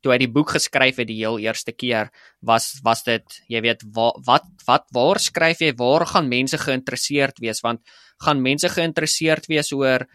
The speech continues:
hierdie motivering van my honderd myl en, en my achievements en al daai goed, of gaan hulle meer geïnteresseerd wees in al hierdie, um, verhoudings wat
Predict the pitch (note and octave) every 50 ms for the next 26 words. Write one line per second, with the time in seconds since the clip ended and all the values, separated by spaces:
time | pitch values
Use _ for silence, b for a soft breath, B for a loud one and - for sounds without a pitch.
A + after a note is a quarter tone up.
0 | _ _ _ - C3 C3 C3 C3 C3 C3 - C3+ C3 - - D3+ D3+ D3 C#3+ C#3+
1 | C#3+ C#3 - - C3+ B2+ B2 A#2+ A#2+ A#2+ A#2+ A#2 A#2 A2 A2 B2 C3 C#3+ C3+ -
2 | - B2+ A#2 A#2+ B2 B2+ B2+ B2+ A#2+ A#2 A2+ A2 A#2 A2 A2 - - - D3 C#3+
3 | C#3 C3 C3+ C3+ C3 B2 - A#2 G#2 A2+ B2 A#2+ B2 A#2+ A#2+ - D3 C#3+ - D3+
4 | - - C#3+ D3 D3+ D3 D3 C3 C3 C3+ D3 - - - F#3+ F3 E3+ - D#3 D3+
5 | - - D#3 D3 C#3+ C#3 - - C#3+ C3 - - A#2+ A#2+ - - C3 C3+ B2+ B2+
6 | B2 B2+ B2+ B2+ B2 A#2+ A2+ - _ _ _ _ _ _ _ _ _ _ _ _
7 | _ _ _ _ - - B2+ A#2 A2+ A2 A2 G#2+ - _ _ _ _ _ _ _
8 | _ _ _ _ _ _ _ _ _ - - - _ _ _ _ _ _ - -
9 | E3 C#3+ A#2+ A2+ B2 C#3+ C#3+ D#3+ D#3 D3 C#3+ C3 - - C3 C3 B2+ A#2+ A#2 -
10 | - - -